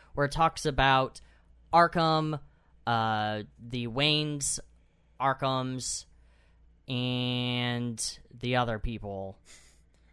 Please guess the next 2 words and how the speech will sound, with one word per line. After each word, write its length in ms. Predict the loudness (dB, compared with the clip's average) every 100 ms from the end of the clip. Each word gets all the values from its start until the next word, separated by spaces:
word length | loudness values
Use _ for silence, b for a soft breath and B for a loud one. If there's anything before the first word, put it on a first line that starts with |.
| _ _ _ -6
Uh, 460 | 0 2 0 -2 -6 -10 _ -20 _ _ _ _ _ _ _ _ _ -20 -20 -20 _ -20 -20 -6
uh, 380 | 0 2 2 2